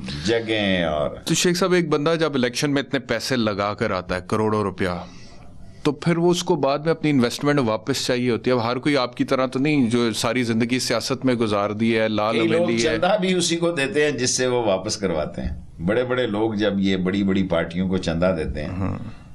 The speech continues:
Speaker 1: तो फिर वो उनका सॉफ्ट कॉर्नर होता है, जहाँ उनका कोई केस फंसता है, जहाँ उनका कोई एसआरओ और क्या उसे कहते हैं, एसआरओ और ज़ेडआरओ के मसले पैदा होते हैं, कोई लीगल सीबीआर के मसले पैदा होते हैं, तो उसको लीगली वो ठीक कराने की कोशिश करते हैं।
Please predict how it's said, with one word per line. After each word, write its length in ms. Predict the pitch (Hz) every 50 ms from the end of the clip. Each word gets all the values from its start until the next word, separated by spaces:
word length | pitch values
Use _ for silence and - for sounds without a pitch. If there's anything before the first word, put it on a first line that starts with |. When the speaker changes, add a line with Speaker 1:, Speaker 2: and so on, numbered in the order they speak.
| - - -
Speaker 1:
तो 100 | - -
फिर 180 | 110 151 147 147
वो 280 | 143 139 135 135 127
उनका 260 | 127 127 120 - 120
सॉफ्ट 440 | 120 - - 113 107 127 127 - -
कॉर्नर 340 | 110 110 101 98 104 104 101
होता 240 | 90 78 - - 113
है, 140 | 117 98 87
जहाँ 220 | 80 80 87 95
उनका 320 | 95 95 98 92 - 98
कोई 240 | 95 90 92 87 -
केस 300 | 90 87 90 90 - - -
फंसता 300 | 87 80 - - - 87
है, 200 | 85 82 82 73
जहाँ 340 | 76 76 76 78 85 90 87
उनका 240 | 85 - - 85 80
कोई 220 | 85 80 80 78
एसआरओ 760 | 82 82 - - 87 82 82 82 80 80 80 80 80 78 76
और 280 | 73 71 69 - - - - - - - - - -
क्या 140 | - 117 120
उसे 360 | 107 95 87 78 73 - 87
कहते 320 | 85 80 78 78 76 - 78
हैं, 140 | 73 76 85
एसआरओ 600 | 85 - - 90 78 78 73 78 78 78 76 76
और 140 | 71 73
ज़ेडआरओ 680 | 69 71 78 85 87 82 82 76 76 76 71 71 71 71 73 69 - - - - - - - - - - - - -
के 80 | 90
मसले 360 | 87 90 90 87 - 95 95 92
पैदा 320 | - 82 80 80 87 87
होते 280 | 85 71 73 - - 78
हैं, 340 | 76 71 67 67 - - - - - - - - - - - - - - -
कोई 200 | 92 92 92 90
लीगल 460 | 90 90 104 107 101 104 104 98 90
सीबीआर 600 | - - - 92 92 90 95 95 92 90 92 87
के 160 | 87 85 87
मसले 320 | 82 82 80 - - 87 85
पैदा 300 | - 80 78 78 82 85
होते 240 | 80 - - -
हैं, 120 | 98 117 -
तो 100 | 151 143
उसको 260 | 147 147 - 151 147
लीगली 420 | 131 127 143 143 156 151 147 151
वो 120 | 147 143 131
ठीक 280 | - - 135 131 -
कराने 320 | - 131 123 123 120 127 127
की 100 | 123 120
कोशिश 380 | - 117 123 - - 147 -
करते 320 | - - 95 - - - -
हैं। 100 | -